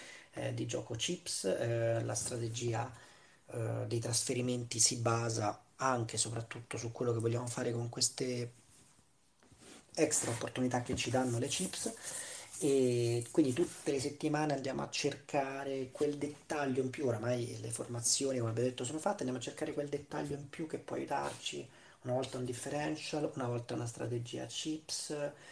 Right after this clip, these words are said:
eh, sicuramente l'acquisizione di dati e informazioni nuove rispetto all'andamento delle squadre in Europa, eh, ci dà, insomma, ci dà uno spunto di riflessione in più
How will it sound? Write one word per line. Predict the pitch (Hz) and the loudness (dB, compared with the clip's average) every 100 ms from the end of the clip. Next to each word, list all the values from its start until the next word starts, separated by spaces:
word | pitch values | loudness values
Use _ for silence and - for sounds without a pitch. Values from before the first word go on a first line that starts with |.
| - - - | -16 -16 -16
eh, | - 120 117 117 | -4 0 2 2
sicuramente | - 131 131 123 139 143 | 0 0 2 2 0 0
l'acquisizione | 123 117 123 123 - 135 | 0 2 0 0 2 2
di | 120 120 | 2 2
dati | 127 127 | 2 0
e | |
informazioni | 120 120 117 117 123 117 | -2 -2 -4 -4 -2 -2
nuove | 117 123 | 0 0
rispetto | 113 - 120 117 - 120 | -2 -4 -4 -4 -4 -4
all'andamento | 113 113 113 113 117 120 120 | -2 0 0 0 0 -2 -2
delle | 120 123 | -4 -2
squadre | - 127 120 | 0 0 0
in | 113 | 0
Europa, | 113 113 117 117 113 117 110 113 - - - - - - | 0 0 2 0 0 0 0 -2 -8 -12 -12 -10 -12 -8
eh, | - 123 113 113 107 107 | 0 2 4 2 0 -4
ci | - - 127 | -2 0 2
dà, | 131 120 117 110 107 113 - | 2 2 2 0 -2 -6 -12
insomma, | - - 113 113 | -4 0 0 -2
ci | 123 | 2
dà | 120 | 4
uno | 113 117 | 4 0
spunto | 113 - 135 127 120 | -2 -2 -2 -2 -2
di | 117 120 117 | -4 -2 -2
riflessione | 117 123 123 143 143 | -2 -2 0 0 0
in | 156 | 0
più | - 180 | 2 2